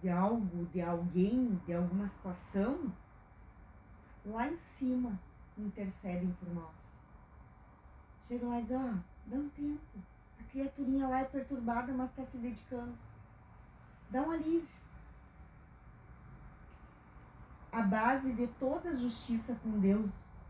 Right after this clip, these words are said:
a base de toda justiça que Deus governa o universo está contida nesta frase de Jesus: "A cada um segundo as suas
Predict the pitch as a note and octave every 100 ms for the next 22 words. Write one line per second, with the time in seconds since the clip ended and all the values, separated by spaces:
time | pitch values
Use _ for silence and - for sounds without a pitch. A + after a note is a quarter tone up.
0 | - - G3 F3+ F3+ F#3+ G#3 A3 G#3 A3
1 | A3 B3+ A3+ A3+ - G#3 - G3 - -
2 | - - - - A#3+ G#3+ F#3+ F#3+ G3 F3+
3 | F3+ F3 E3 D#3+ E3+ F3 E3+ E3+ - D#3
4 | F3+ G3 - F3 - F#3+ - G#3 G3 G#3
5 | G3+ - G3+ G3 F#3+ F#3+ A3+ - B3 -
6 | F#3+ F#3 F#3+ G3 F3+ F#3+ G3 F#3+ F3 E3+
7 | - - - - - - - - - -
8 | - F3+ F3 - A3 A3 A#3 A3+ A#3+ B3+
9 | A#3+ F#3 F3+ F#3 - - - - - A3
10 | F3 E3 E3 E3 E3 E3 - - F3 F3
11 | - D#3 D3+ D3+ -